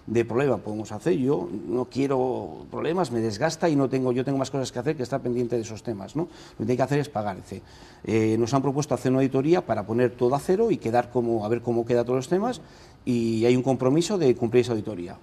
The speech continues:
Se hace una auditoría solicitada, la Sociedad Mixta de Turismo, sí, creo que fue la Asociación de Turismo, eh, convoca a varios auditores, un concurso, sale un auditor externo que hace la auditoría.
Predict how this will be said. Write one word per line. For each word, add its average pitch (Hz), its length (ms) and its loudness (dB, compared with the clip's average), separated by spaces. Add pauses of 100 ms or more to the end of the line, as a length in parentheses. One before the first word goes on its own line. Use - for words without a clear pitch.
(140)
Se - 140 -12
hace 104 160 -8
una 107 120 -2
auditoría 143 540 0
solicitada, 117 680 -2 (380)
la 107 100 -2
Sociedad 104 260 -2
Mixta 117 220 0
de 117 80 0
Turismo, 131 480 0 (840)
sí, 92 380 -4
creo 110 140 -4
que 92 60 -10
fue 107 80 -6
la - 20 -4
Asociación 104 200 -6
de 107 40 -8
Turismo, 117 380 -4 (320)
eh, 98 560 -2 (440)
convoca 104 540 0
a - 60 -8
varios 110 240 -2
auditores, 175 600 2
un 104 80 -8
concurso, 135 580 -2
sale - 180 -8
un 113 60 -2
auditor 117 300 0
externo 208 480 -4 (400)
que - 80 2
hace 113 180 0
la 113 60 2
auditoría. 95 480 -6